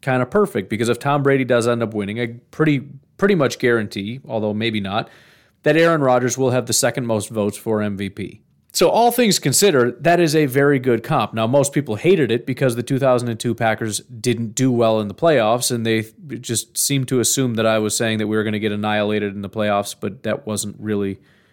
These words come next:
what I was driving at. But we might as well look at it anyways. Two thousand and two,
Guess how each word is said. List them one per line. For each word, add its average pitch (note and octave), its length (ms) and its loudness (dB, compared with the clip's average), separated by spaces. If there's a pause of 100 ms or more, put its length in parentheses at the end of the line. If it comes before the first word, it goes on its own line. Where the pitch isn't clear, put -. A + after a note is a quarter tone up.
(180)
what A2+ 320 2
I G#2+ 80 2
was G2+ 180 -2
driving A2+ 460 2
at. G2+ 240 -4 (300)
But C#3+ 80 2
we D3 100 4
might E3 140 4
as C#3 100 2
well C#3 140 4
look C3 160 2
at A#2+ 100 2
it A2+ 100 0
anyways. G#2 460 -2 (960)
Two E3+ 140 4
thousand D3+ 280 4
and B2+ 80 0
two, C3+ 360 2